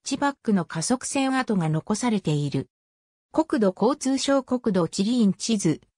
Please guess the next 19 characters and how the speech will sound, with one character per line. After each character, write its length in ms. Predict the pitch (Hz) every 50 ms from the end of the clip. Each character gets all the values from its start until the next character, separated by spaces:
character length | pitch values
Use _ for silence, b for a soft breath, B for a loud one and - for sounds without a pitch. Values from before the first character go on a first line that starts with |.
| _ _ _
空 240 | - 226 269 320 320
中 280 | - - 302 294 277
写 180 | - - 269 247
真 260 | - 269 269 262 262
閲 220 | 254 247 - 277
覧 220 | 254 254 247 240 226
サ 180 | - 277 277
ー 40 | 269 233
ビ 100 | 240 202
ス 140 | - -
の 100 | 170 165
空 260 | - - - 226 262 262
中 240 | - - 269 269
写 200 | 262 - 285 269
真 260 | 247 - 233 226 214 185
を 80 | 175
も 140 | 160 165 165
と 120 | - 185
に、 220 | 180 165 160 170